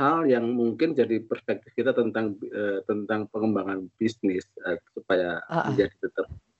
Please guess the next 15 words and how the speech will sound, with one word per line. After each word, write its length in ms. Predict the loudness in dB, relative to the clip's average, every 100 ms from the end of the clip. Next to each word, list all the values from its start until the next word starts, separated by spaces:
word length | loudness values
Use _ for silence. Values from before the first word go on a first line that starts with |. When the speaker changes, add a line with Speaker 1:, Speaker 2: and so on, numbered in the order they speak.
| _
Speaker 1:
habis 340 | 2 4 4 4
di 140 | 4
market, 480 | 4 2 0 -2 -4
menurut 200 | -2 2
saya 240 | 4 4 2 _ _ 2
karakter 500 | 6 6 6 6 4
produk 360 | 8 6 6 4
itu 120 | 2 0
nomor 180 | 0 -2
satu. 400 | -6 -20 -20 _ _ _ _ _ _
Speaker 2:
Oh. 320 | -14 -10 -10 -2
Speaker 1:
Anda 340 | 4 8 10 8
itu 120 | 4
produk 260 | 2 4 4
itu 180 | 4